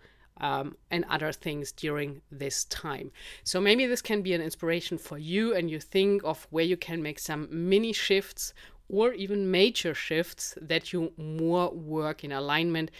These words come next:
with your energy to just be more productive, more focused,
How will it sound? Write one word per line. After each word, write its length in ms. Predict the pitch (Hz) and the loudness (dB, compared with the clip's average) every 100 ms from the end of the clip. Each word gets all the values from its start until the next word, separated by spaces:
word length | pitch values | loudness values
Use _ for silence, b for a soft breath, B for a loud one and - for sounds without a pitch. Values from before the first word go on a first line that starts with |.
| B B _ | B B _
with 440 | 151 170 - - - - | 0 0 -2 -16 -20 -16
your 600 | 147 156 139 139 139 - b b b _ | -8 -4 0 0 -2 -6 b b b _
energy 520 | 160 180 165 - 165 | 0 2 0 0 -2
to 160 | 170 196 | -2 -4
just 360 | - 226 - 170 | -2 -4 -4 -4
be 140 | 196 | -2
more 200 | 175 156 | -2 -4
productive, 680 | - 156 165 165 175 160 - 143 | -6 2 2 2 -4 -6 -10 -12
more 420 | 147 160 170 170 | -8 -2 0 0
focused, 720 | - 175 175 - 214 - | 0 -2 0 -2 -2 -4